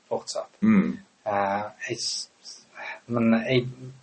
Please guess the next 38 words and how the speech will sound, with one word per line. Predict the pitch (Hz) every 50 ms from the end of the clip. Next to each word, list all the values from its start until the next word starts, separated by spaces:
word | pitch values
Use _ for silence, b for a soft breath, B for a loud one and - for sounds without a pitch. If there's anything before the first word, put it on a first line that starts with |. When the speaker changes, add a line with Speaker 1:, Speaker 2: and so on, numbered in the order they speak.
| _
Speaker 1:
var | - 151 151 139
vel | 127 113 113
ikke | 113 - -
så | - 139 139
opptatt | - - - 107 - - -
av, | - 110 104 104 101 98 - 101
eh, | 104 104 104 107
skader | - - - 123 113 120 120 117 101 87 -
tidligere. | - - 101 98 104 - - - - - -
Speaker 2:
Nei. | 95 92 87 160 151 143 127
Speaker 1:
Jeg | 113 101 -
har | - 113 101 95
vel, | 95 95 - - - - b b b b b b b b b b b b b b _ _ _ - -
eh, | - 107 101 95 92 95 95 -
sytten | - - - 113 - - 120 104
beinbrudd | 101 101 104 104 101 95 95 95 - - - B B B B
opp | - - -
igjennom. | 98 104 104 110 123 131 - - -
Speaker 2:
Oi. | - 87 82 78
Speaker 1:
Jeg | - - 117 104 98
likte | 107 104 - - 110 95
å | 80
gå | 107 107 104
i | - -
åpen | 107 107 - - 107 -
klasse, | - 107 107 - - - - -
<laughs> | -
uten, | 120 104
Speaker 2:
Ja. | 101 82 76 73 73 78
Speaker 1:
uten | 98 117 113 - 113 104
vektklasse. | 104 101 - - - - - - 113 117 127 - B B B B B B B B B B
Jeg | 117 104 113
husker | 127 135 - - - 127 113
vel | 107 101 104
også | 117 120 117 110 107 107
at | -
jeg | - -
hadde, | - - - - 104 101